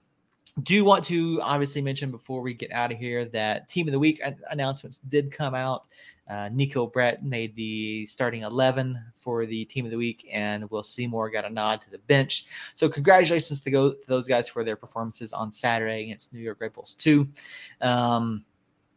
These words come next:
no one is up for goal of the week, save of the week, anything like that. But I, I hate to admit it, but Aiden Quinn had a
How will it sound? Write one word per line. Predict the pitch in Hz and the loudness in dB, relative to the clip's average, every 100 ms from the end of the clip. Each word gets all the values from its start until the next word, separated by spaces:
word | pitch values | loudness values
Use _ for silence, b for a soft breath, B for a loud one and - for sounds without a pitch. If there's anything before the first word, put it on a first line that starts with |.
| _ _ _ _ | _ _ _ _
no | 131 143 160 | 6 10 10
one | 160 | 10
is | 151 | 8
up | 156 | 4
for | - | 2
goal | 139 139 | 2 4
of | 135 | 4
the | |
week, | 147 143 | 4 2
save | - 131 | 0 -2
of | 127 | 0
the | 131 | 0
week, | 127 - | -2 -2
anything | 120 117 113 | -6 -6 -6
like | 107 | -6
that. | 120 120 - _ b b b | 0 0 0 _ b b b
But | 131 143 143 - | 2 8 8 8
I, | 147 147 | 4 4
I | 139 | 2
hate | 127 143 156 151 | 2 2 2 4
to | 143 | 2
admit | 135 143 | 4 2
it, | 147 147 135 113 | 2 0 -6 -6
but | 123 113 110 110 - _ - | -2 0 0 -2 -4 _ -2
Aiden | 165 156 139 | 2 2 0
Quinn | 139 135 117 | 0 0 0
had | 120 | -2
a | 113 113 110 | -2 -2 -4